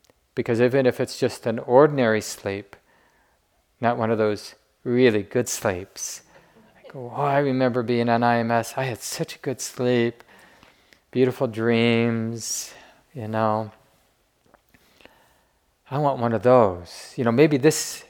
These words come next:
tonight. So sensing pleasure in what is actually unsatisfying.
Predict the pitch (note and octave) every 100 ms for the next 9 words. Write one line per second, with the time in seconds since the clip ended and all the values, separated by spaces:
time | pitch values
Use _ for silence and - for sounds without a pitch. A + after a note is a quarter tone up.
0 | _ - B2+ B2+ B2 - _ _ _ _
1 | _ _ _ _ _ _ _ _ _ _
2 | _ _ _ _ _ _ _ _ _ _
3 | - C3 A#2+ - D3+ D3+ - - C#3 B2+
4 | B2+ A#2 - _ _ _ _ _ - -
5 | E3 E3+ D3+ B2 A#2 A#2 A#2+ A#2 - C#3
6 | B2 - - A#2 A2+ A2+ C3+ B2 A#2 -
7 | - A2+ A2+ - - G#2+ G2+ F#2+ F#2+